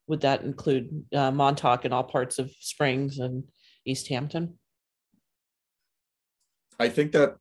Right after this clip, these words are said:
Speaker 2: that's the idea. Um, you know, it's never gonna be perfect. It's never gonna be full coverage. Uh, you know, some people are still gonna need to call an Uber instead of calling the Suffolk County bus,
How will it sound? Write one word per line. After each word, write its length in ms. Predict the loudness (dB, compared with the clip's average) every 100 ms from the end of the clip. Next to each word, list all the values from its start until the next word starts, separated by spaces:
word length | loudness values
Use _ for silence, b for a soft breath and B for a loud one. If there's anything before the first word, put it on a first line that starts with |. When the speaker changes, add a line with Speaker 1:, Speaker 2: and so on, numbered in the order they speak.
| -14
Speaker 2:
that's 520 | -14 0 2 2 2
the 180 | 2 4
idea. 680 | 4 2 2 4 4 0 -10 -8
Um, 440 | -4 -2 -2 -4 -10 b b b b _ _ _ _ 2
you 80 | 6
know, 140 | 6
it's 180 | 4 2
never 300 | 4 6 4
gonna 180 | 4 0
be 160 | -2
perfect. 580 | -2 0 0 2 -2 -2
It's 140 | -8 -4
never 260 | -2 -2 -4
gonna 260 | -2 -2
be 600 | -2 -4 -2 -4 -8 -10 _ _ _ _ -6
full 320 | 4 6 6
coverage. 920 | 4 2 4 4 4 2 -8 -14 -16 _
Uh, 360 | -2 0 2 0 -2 -10
you 120 | -4
know, 260 | 0 0 -2
some 240 | -2 -2 0
people 320 | -4 2 2
are 100 | 2
still 280 | 0 0 0
gonna 220 | 0 0
need 320 | -2 -4 -6
to 440 | -8 -6 -6 -8 -4
call 220 | 2 2
an 80 | 4
Uber 400 | 2 2 2 0
instead 320 | -2 -2 0
of 180 | 0 -6 _ _ _ _ _
calling 420 | -2 -2 -2 -2
the 160 | -2 -2
Suffolk 360 | -4 -6 -6
County 260 | -6 -6 -4
bus, 600 | 0 2 0 -4 -8 -12